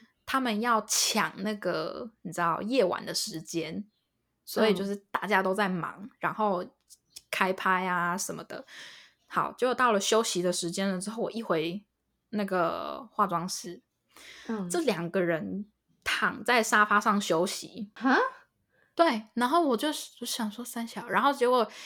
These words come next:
Speaker 1: 那个他老婆一看到我进来，他就，他就说，他就说：“哦，现在那个他的状况已经好很多了，然后我要陪着他。”这样，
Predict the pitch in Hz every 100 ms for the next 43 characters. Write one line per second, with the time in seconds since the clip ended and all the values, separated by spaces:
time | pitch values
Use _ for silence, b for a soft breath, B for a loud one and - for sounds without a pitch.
0 | B B - 269 247 240 220 208 202 202
1 | - 247 254 190 185 180 220 254 196 226
2 | 214 220 254 254 - - - 254 269 -
3 | 262 262 254 B B - 262 254 254 254
4 | 277 254 240 - 277 277 285 269 269 262
5 | 240 226 214 202 208 233 _ - 254 254
6 | 254 - 233 208 202 247 233 226 254 208
7 | 185 220 226 196 208 214 170 190 214 208
8 | 185 170 196 196 190 196 208 180 156 -
9 | 165 180 69 214 220 _ _ _ _ _
10 | - 185 226